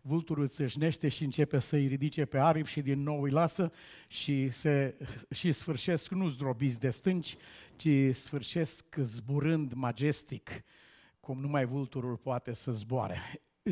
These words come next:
Ilustrația aceasta vorbește despre învățător și ucenic,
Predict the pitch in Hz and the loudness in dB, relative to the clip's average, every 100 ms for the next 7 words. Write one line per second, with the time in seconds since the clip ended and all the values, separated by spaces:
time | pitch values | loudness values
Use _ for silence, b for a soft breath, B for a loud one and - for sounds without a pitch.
0 | - - 180 180 - 220 147 - 110 - | -2 2 4 4 4 4 4 2 -6 -6
1 | 131 113 - 156 - B B B B - | -8 -6 -2 -4 -4 B B B B -2
2 | 143 139 147 151 - 151 127 139 - - | 0 4 2 2 0 2 2 0 -2 0
3 | 147 151 - B B B B _ 453 185 | 2 2 -4 B B B B _ 0 2
4 | 156 147 - 127 - 151 156 - 160 147 | 4 2 2 -4 0 0 0 -4 -4 -4
5 | 139 151 139 147 139 | -2 0 2 2 -2